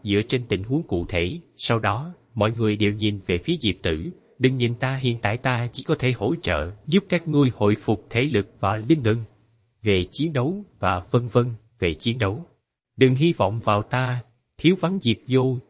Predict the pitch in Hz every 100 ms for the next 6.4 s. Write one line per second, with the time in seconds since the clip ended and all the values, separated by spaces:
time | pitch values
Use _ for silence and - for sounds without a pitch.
0 | _ 123 117 - 107 156 - 120 127 101
1 | 92 95 - 151 120 123 120 - 131 107
2 | 95 131 131 117 139 196 - _ - 135
3 | 131 135 131 - _ - 107 104 107 135
4 | - 104 110 131 190 - _ _ 196 196
5 | 110 90 98 95 104 90 90 - 123 110
6 | 110 95 71